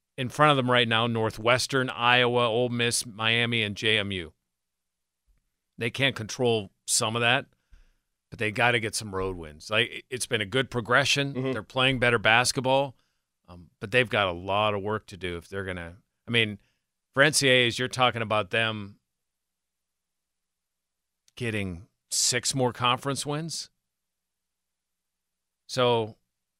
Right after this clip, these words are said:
Speaker 1: at N C State, at Virginia, Louisville at home, at Wake, Virginia Tech at home,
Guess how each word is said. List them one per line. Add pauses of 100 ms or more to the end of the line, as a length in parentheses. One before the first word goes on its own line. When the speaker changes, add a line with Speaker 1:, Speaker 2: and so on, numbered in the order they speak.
(120)
Speaker 1:
at
N
C
State,
at
Virginia, (580)
Louisville
at
home, (480)
at
Wake, (500)
Virginia
Tech
at
home,